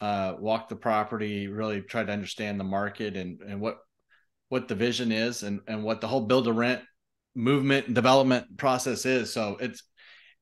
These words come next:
it's, uh, it's gonna continue growing. And you're absolutely right. You know, partnering with a group like Legacy, um,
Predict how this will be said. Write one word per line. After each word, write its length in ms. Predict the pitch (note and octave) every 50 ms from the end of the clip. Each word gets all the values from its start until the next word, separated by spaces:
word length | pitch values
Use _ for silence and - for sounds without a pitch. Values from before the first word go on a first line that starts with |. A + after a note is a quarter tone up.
| _ - - - _ _
it's, 340 | - A#2 G#2 - - - -
uh, 340 | C3+ A#2+ A2 G#2+ G#2 G2 F2+ D#2+ - _ _ _ _ _ _ _ _ _ _ _ _ -
it's 140 | C#3 - -
gonna 160 | E3 D3+ C#3+
continue 360 | - - - D#3 D#3 D3 C3
growing. 600 | A#2 B2 B2 B2 B2 B2 B2 A#2+ A#2+ A#2 A#2 A#2
And 200 | - A#2 A2+ A2+
you're 140 | A2+ A2+ A2+
absolutely 340 | A2+ A2 - - A#2 G#2+ G2+
right. 260 | G#2 G2+ G2 F2+ C2+ - _ _ _ _
You 80 | - G#2+
know, 100 | G#2 G2
partnering 420 | - - A#2 A2+ A2 A2 G#2+ G#2
with 120 | G#2 G2 G#2+
a 40 | G2
group 200 | G#2 G#2 G2+ -
like 200 | G2 G2 F2+ -
Legacy, 680 | G2+ G#2 G#2 G2+ - - G#2+ G2 F#2 F#2 F2+ F#2 - _ _ _ _
um, 500 | G2+ G2+ G2 F#2+ F#2+ F2+ F2+ F2+ F2 -